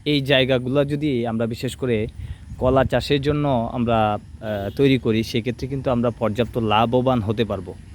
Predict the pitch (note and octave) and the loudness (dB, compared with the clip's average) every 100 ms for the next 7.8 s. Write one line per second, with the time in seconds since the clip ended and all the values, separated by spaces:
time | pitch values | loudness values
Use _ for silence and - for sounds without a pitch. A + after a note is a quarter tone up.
0 | - - - - E3+ E3+ F3+ F3 C#3+ C3+ | -20 -20 -6 -2 2 4 4 2 2 0
1 | A#2+ A2 A2 A#2+ A#2+ B2+ - A2 A#2+ C3 | 0 -2 0 0 0 -2 0 0 0 -2
2 | C3+ D3 C#3 D3+ C3 A#2+ - - - - | 2 2 2 0 0 0 -4 -12 -16 -14
3 | - A2 A2 G#2+ G#2+ G#2+ G#2 - - B2+ | -6 0 2 2 2 2 -2 -4 -8 -6
4 | E3+ E3 E3 E3 A2+ A2 B2+ F#3 - G#2+ | -4 0 2 2 2 2 2 0 -4 -2
5 | A2+ G#2 G2+ - G#2 G2+ G2+ G#2+ A#2 A#2 | 0 0 -2 -4 -2 -2 -2 0 2 4
6 | A2+ A2 - A#2+ A2 G2+ A2 G#2 A2 G#2+ | 2 -2 -2 0 0 -2 -6 -6 -6 -4
7 | A2 F#3+ - - - - - - | -2 -2 -4 -10 -12 -12 -12 -4